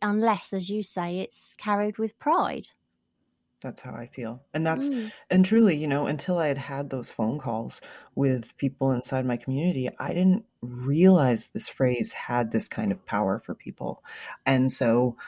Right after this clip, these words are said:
Speaker 2: it's important to me that I help people see it as a point of pride and, and understand that they have everything within them to build their skill, you know, in whatever medium they want,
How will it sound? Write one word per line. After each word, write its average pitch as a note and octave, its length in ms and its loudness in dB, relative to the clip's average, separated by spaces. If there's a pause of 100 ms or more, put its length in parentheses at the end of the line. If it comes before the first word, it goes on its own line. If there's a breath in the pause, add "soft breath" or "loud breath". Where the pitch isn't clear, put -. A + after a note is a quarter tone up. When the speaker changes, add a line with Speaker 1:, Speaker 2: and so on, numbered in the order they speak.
(200 loud breath)
Speaker 2:
it's - 220 -2
important B2+ 500 2
to B2+ 100 0
me A#2+ 200 4
that A2+ 180 2
I A2+ 100 2
help A2+ 280 -2
people A2 520 0 (720)
see C#3 420 4
it B2 120 6
as A#2 200 0
a A#2+ 60 0
point G#2+ 280 -4
of - 160 -8
pride - 420 -4 (240)
and, B2+ 260 2
and A#2+ 160 2
understand A#2 540 4
that A2 180 0
they A#2+ 200 2
have A#2 280 -2
everything A#2 460 0
within A2+ 320 2
them F3 260 2 (260 loud breath)
to - 100 2
build A#2 260 4
their A#2 140 4
skill, A#2 560 2 (640 soft breath)
you D#3+ 100 4
know, A2+ 160 6
in C#3 140 6
whatever E3 320 10
medium A2+ 400 4
they G#2 140 2
want, - 420 -2